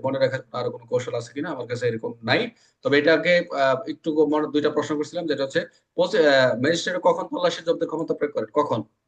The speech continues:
যখন ম্যাজিস্ট্রেট বিশ্বাস করার মতো যুক্তিসঙ্গত কারণ থাকে যে স্থানীয় এলাকার মধ্যে কোনো ব্যক্তির কাছে বেআইনি উদ্দেশ্যে ব্যবহারের জন্য অস্ত্র, অস্ত্র, গোলা বারুদ, সামরিক সম্ভব, সম্ভার রয়েছে বা জনশান্তি বিপন্ন না করে অস্ত্র দখল রাখা যাবে না।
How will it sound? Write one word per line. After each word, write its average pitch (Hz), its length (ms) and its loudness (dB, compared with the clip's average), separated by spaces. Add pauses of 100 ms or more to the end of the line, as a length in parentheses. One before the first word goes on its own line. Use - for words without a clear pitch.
(1120)
যখন 139 240 4
ম্যাজিস্ট্রেট 165 360 2
বিশ্বাস 143 300 0
করার 170 260 2
মতো 143 180 -4
যুক্তিসঙ্গত 147 480 -8
কারণ 147 220 0
থাকে 131 180 -4
যে 127 100 -6
স্থানীয় 151 280 -2
এলাকার 143 240 0
মধ্যে 135 160 -4
কোনো 135 140 -6
ব্যক্তির 139 280 -6
কাছে 127 180 -4
বেআইনি 151 280 2
উদ্দেশ্যে 147 300 -2
ব্যবহারের 139 240 -2
জন্য 147 100 -4
অস্ত্র, 143 240 -8
অস্ত্র, 135 180 -6
গোলা 135 200 0
বারুদ, 139 160 2
সামরিক 139 300 -4
সম্ভব, 131 380 0 (300)
সম্ভার 135 300 2
রয়েছে 143 360 4
বা 117 160 -2
জনশান্তি 151 380 -2
বিপন্ন 147 360 -2
না 139 160 -2
করে 147 200 -2
অস্ত্র 143 340 -2 (120)
দখল 131 220 0
রাখা 127 200 0
যাবে 110 200 0
না। - 140 -10